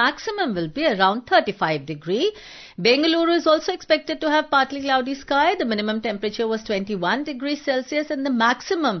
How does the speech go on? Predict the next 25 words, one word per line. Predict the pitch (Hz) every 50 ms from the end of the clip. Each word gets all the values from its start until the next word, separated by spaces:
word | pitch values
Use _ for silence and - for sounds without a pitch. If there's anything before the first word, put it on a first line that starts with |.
| 147
will | 165 170 175 170 285
be | 311 302
around | 226 202 202 226 277 277 - -
thirty-four | 403 370 - 214 202 - 170 147 147
degrees. | 147 160 151 147 160 165 165 165 165 - - - - - - - - - -
And | - 214 214 208 214 214 208
Hyderabad | 254 262 240 254 277 254 277 285 277 -
again, | 262 233 220 226 247 247 240 233 220 202 175
Devendra, | 190 190 180 190 208 220 247 269 254 - 220 220 208
is | 196 214
expected | 202 - - 220 220 - 233 220 226
to | 233
have | 226 220 214 214
partly | - 220 214 214 254 254 233 -
cloudy | 233 220 220 220 240 240
sky | - - 226 226 226 233
with | 233 247 226 233 233
haze. | 262 262 277 302 339 - -
The | 247 220 240
temperature | 226 220 220 226 226 - 247 233 247
will | 254 240 - -
hover | - 349 277 214 170 - - 151
between | 160 180 - - 175 214 269 339 403 381 -
a | 220
minimum | 202 190 175 170 175 185 190 214 247 247